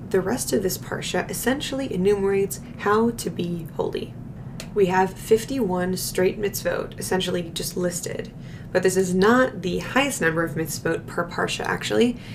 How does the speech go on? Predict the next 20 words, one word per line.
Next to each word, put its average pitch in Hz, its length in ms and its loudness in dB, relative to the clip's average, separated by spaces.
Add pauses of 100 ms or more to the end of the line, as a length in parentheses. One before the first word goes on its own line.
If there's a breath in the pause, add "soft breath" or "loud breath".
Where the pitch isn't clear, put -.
(320 loud breath)
though 214 260 8
it 190 160 6
is 247 280 0
the 214 140 2
most 226 520 2
mitzvot 202 600 0 (240)
dense 196 360 2
parsha, - 560 -2
as 180 160 0
in 180 220 2
most 202 420 2
mitzvot 196 480 0
per 190 280 2
pasuk 180 640 -2
or 185 100 2
line. 175 520 -2 (180 loud breath)
Just 269 180 0
a 254 60 6
fun - 220 0
fact. - 440 -8